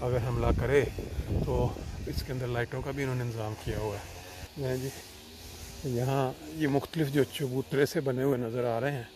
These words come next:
इनके साथ साथ आप चलते हुए हम right side से पूरा किला जो है उसको cover करेंगे, और फिर उसके बाद घुमा के ऊपर वाली side से वापस चलेंगे। ये शायद ये नीचे कुछ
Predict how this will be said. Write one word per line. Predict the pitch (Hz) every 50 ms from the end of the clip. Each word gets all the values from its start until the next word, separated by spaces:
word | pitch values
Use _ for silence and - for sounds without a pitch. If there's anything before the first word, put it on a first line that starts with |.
| - - - - - - - - - -
इनके | 143 120 120 - 117
साथ | - - 131 113 113 113
साथ | - - 139 123 117 -
आप | 131 110 - -
चलते | - 117 107 - - 135
हुए | 135 131 123 120 117
हम | 127 123 120 117
right | 113 113 120 127 123 127
side | - - 135 123 117 -
से | - - 143 123 - - - - - - - - - -
पूरा | 147 143 139 147 143 143 139 143 139 135 123 - - -
किला | 143 127 131 135 127
जो | 117 127 117
है | 110 120
उसको | 131 - - - 139 - -
cover | 123 123 123 131
करेंगे, | - - 127 123 135 160 170 147 - - - - - - - - - - -
और | 139 123 113 - - -
फिर | 156 143 135 120 123 117 - - - - 180
उसके | 151 - - - 127 110
बाद | - 120 123 123 123 117 120 - - - - - - - - - - - - -
घुमा | 135 123 117 110 107 107 - -
के | 139 120 - - -
ऊपर | 160 - - - - 147 139 - - 131
वाली | 123 123 120 117
side | - - 123 113 107 -
से | - 131
वापस | 117 110 110 - - - -
चलेंगे। | 117 120 123 113 110 - - - - - - - - - 139
ये | 120 123 127 131 131 127 127 117 117 - - - - - - - - - - - - - - - - - - - - -
शायद | - - - 120 120 123 127 120 - - - - - - - - - - - - - - - -
ये | 127 117
नीचे | 117 117 120 110 - - 131 113
कुछ | - 123 110 - -